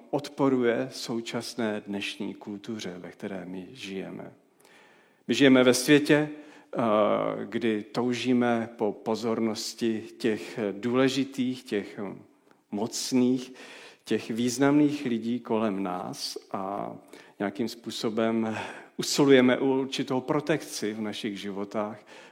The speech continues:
a lidí, kteří jsou třeba výše postavení než my. Ježíš říká, že tohle je katastrofa.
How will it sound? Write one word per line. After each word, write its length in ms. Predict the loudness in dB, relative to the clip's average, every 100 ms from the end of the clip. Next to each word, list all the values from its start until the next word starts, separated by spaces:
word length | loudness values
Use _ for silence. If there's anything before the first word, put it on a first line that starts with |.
| _
a 200 | -6 -4 -4
lidí, 340 | -4 -4 -6
kteří 380 | -6 -8 -6 -6
jsou 200 | -8 -10
třeba 340 | -6 -6 -4
výše 260 | -6 -6 -6
postavení 800 | -6 -8 -6 -6 -4 -4 -6 -8 -16 _ -8
než 380 | -8 -8 -12 -18 _
my. 340 | -8 -6 -6 -10 _ _ _ _ _ _ _ _ _ _ _ _ _ _ _ _ -20 -20 0
Ježíš 300 | 4 6 6
říká, 320 | 6 8 8
že 400 | 8 6 6 4 -2 -2
tohle 440 | 0 0 2 2
je 340 | 4 2 0 -6 -6
katastrofa. 920 | -4 -4 -6 -8 -10 -10 -12 -12 -12